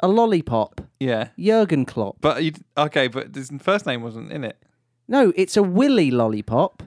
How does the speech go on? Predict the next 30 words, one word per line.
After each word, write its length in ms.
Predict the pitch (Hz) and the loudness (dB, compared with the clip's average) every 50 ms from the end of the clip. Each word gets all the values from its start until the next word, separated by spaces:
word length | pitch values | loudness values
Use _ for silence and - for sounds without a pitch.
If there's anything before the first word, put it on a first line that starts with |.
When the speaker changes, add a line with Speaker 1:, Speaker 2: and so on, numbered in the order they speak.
| - - | -14 -8
Speaker 2:
Willy. 440 | 120 127 123 113 104 101 101 - _ | -4 -4 -2 -2 -4 -6 -8 -10 _
Speaker 1:
You 120 | - 196 208 | -2 0 2
know, 140 | 220 214 214 | 2 0 0
'cause 220 | - 214 202 180 | -2 -4 -4 -4
hens 340 | - 196 165 220 214 214 190 | -4 -2 0 0 0 0 0
will 80 | 170 160 | 0 0
have 140 | 156 165 156 | 0 0 0
a 60 | 160 | 0
willy 360 | 151 151 165 180 170 160 151 147 | 0 2 2 4 4 4 2 4
lollipop. 580 | 156 190 214 196 156 123 - - 104 95 - | 4 4 4 2 2 0 -2 -2 -2 -2 -2
Speaker 2:
Yeah. 240 | - 117 113 107 104 - - | -4 -4 -4 -4 -4 -2 0
Speaker 1:
A 60 | 151 | 2
lollipop 460 | 156 160 180 180 175 160 - 151 143 | 4 4 4 4 2 2 0 -2 -2
in 60 | 151 143 | -2 -2
the 60 | 143 | -2
shape 240 | - - 160 147 - | -2 0 0 -2 -2
of 80 | 135 127 | -2 -2
a 40 | 139 | 0
Speaker 2:
W-, 100 | 135 147 | 2 2
Speaker 1:
willy. 260 | 175 165 123 104 98 143 | 2 2 0 0 0 2
Speaker 2:
Willy 260 | 156 160 147 151 147 | 2 2 2 0 0
Lolly 380 | 143 143 143 143 139 139 135 139 | 2 2 2 2 2 2 0 2
Jurgen 380 | 143 151 147 127 120 110 110 | 2 2 2 0 -2 -6 -6
Klopp. 300 | 95 - 95 - - _ _ _ _ _ _ _ _ _ _ _ | -8 -10 -10 -10 -12 _ _ _ _ _ _ _ _ _ _ _
Pop. 140 | _ - - | _ -10 -4
Speaker 1:
No, 320 | 147 160 170 170 156 117 101 | -2 0 2 2 2 2 0
just 280 | 98 - 151 143 - | -2 -4 -6 -6 -4
Willy 500 | 139 143 156 151 147 139 139 139 139 131 - | -2 0 0 2 2 0 0 -2 -4 -6 -4
Lollyclop. 680 | - 139 151 170 165 131 107 - - 101 92 - - - - - | -2 0 0 2 2 0 -2 -4 -6 -6 -8 -8 -10 -10 -8 -6
Speaker 2:
Okay. 260 | 135 - - 110 | -6 -4 -4 -4